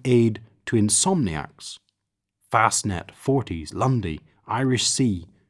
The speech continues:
"Wash me to the shores of sleep at last." It seeps into the poet's semi-conscious imagination, casting up dreams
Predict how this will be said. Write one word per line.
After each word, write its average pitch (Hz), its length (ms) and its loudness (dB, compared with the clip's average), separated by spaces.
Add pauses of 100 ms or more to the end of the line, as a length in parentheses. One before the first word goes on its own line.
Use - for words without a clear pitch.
(220)
"Wash - 360 -4
me 110 180 0
to 107 140 -4
the 104 100 -2
shores 104 460 0
of 95 120 -6
sleep - 420 -2
at - 160 -12
last." 78 500 -10 (1500)
It 147 140 -6
seeps - 540 2 (220)
into 139 180 2
the 131 100 0
poet's - 500 4 (180)
semi-conscious 120 920 2
imagination, 104 840 0 (540)
casting 117 500 0
up 113 240 -2
dreams 117 600 0